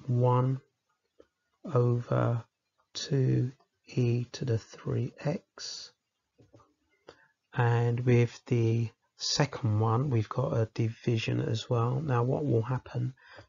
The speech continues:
is that when we divide, uh, things with powers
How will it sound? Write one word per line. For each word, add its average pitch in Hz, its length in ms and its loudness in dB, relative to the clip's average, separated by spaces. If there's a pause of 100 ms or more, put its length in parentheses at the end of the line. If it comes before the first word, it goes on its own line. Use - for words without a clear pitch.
is 117 220 0
that 127 180 0
when 120 280 4
we 113 140 2
divide, 117 760 0 (1200)
uh, 113 220 -2
things 127 400 2
with - 180 -2
powers 117 680 2